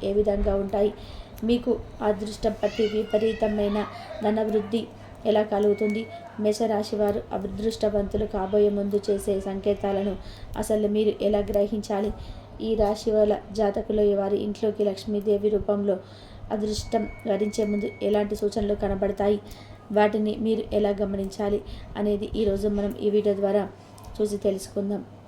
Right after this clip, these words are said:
లక్ష్మీదేవి వచ్చే ముందు మీ ఆలోచనలు మార్పులు వస్తాయి. మీ యొక్క కుటుంబంలో ఒకరి మీద ఒకరికి ఆప్యాయతలు, అనురాగాలు, ప్రేమలు పెరుగుతాయి. అందరూ ఎంతో సంతోషంగా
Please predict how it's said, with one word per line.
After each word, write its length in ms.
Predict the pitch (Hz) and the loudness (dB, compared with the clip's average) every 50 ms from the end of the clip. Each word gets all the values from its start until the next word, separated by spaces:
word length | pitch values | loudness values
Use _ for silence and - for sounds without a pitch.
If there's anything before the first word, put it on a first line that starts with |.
| - - - - - - - - - - - - | -20 -20 -20 -18 -16 -16 -14 -14 -14 -12 -8 -6
లక్ష్మీదేవి 560 | 214 208 - - 226 220 208 214 208 202 208 202 | -6 -6 -4 -2 -2 0 2 2 4 4 4 4
వచ్చే 260 | 196 190 196 - 208 | 2 0 -2 -2 -2
ముందు 280 | 202 196 202 202 196 180 170 - - - - - - - - | 0 0 0 0 0 0 -2 -4 -10 -20 -20 -20 -16 -8 -4
మీ 100 | 214 233 - - 190 | -2 -2 -2 -2 -2
ఆలోచనలు 680 | 190 202 202 202 202 202 214 202 196 190 196 202 185 - - - - - - - | 0 2 2 2 2 2 0 -2 -2 0 0 0 -2 -2 -4 -16 -18 -14 -8 -6
మార్పులు 420 | 202 196 190 214 226 - 202 202 | -4 -4 -4 -4 -2 0 0 2
వస్తాయి. 440 | 190 180 175 - - 196 196 185 - - - - - - - - | 2 0 -2 -2 -2 0 0 0 -2 -4 -12 -14 -14 -12 -10 -4
మీ 120 | - 208 214 | -2 0 2
యొక్క 260 | 214 208 202 - - 202 196 180 - - - - - | 2 2 2 2 0 0 0 0 -4 -10 -14 -16 -14
కుటుంబంలో 580 | - 196 - 214 208 208 208 208 202 202 208 214 - - | -8 -2 0 2 2 2 2 2 2 2 2 0 0 -2
ఒకరి 280 | - 202 - 214 208 202 | -4 -2 0 0 2 2
మీద 240 | 202 202 208 208 208 - - - | 0 0 0 0 0 -2 -2 -4
ఒకరికి 400 | 202 202 214 208 214 - 214 202 - - - - - - - - 214 | -2 -2 -2 -2 -2 -2 -4 -4 -4 -6 -16 -16 -16 -16 -12 -6 -4
ఆప్యాయతలు, 720 | 202 202 202 - - 214 208 202 196 190 196 214 202 202 - - - | -2 -2 -2 0 2 4 4 4 4 4 2 0 0 0 -2 -4 -4
అనురాగాలు, 720 | 202 202 202 202 208 202 - 226 202 208 196 196 202 202 196 - | -2 0 0 0 0 0 0 0 -2 -2 0 0 0 -2 -2 -2
ప్రేమలు 460 | 208 196 196 196 202 202 190 196 196 - | 0 0 0 0 0 0 0 0 0 0
పెరుగుతాయి. 500 | 202 196 196 190 196 196 202 185 190 190 - - - - - - - - - - | 0 0 0 0 -2 -2 0 0 0 -2 -2 -6 -14 -18 -18 -18 -18 -16 -8 -4
అందరూ 340 | 208 214 208 214 214 208 208 202 196 196 | -2 2 4 4 4 4 4 4 2 0
ఎంతో 200 | 196 - 208 190 - - | 0 -2 -4 -4 -4 -4
సంతోషంగా 600 | 196 185 190 - 196 196 - 190 185 190 190 | -4 -4 -2 -2 -2 -2 -2 -4 -4 -2 -2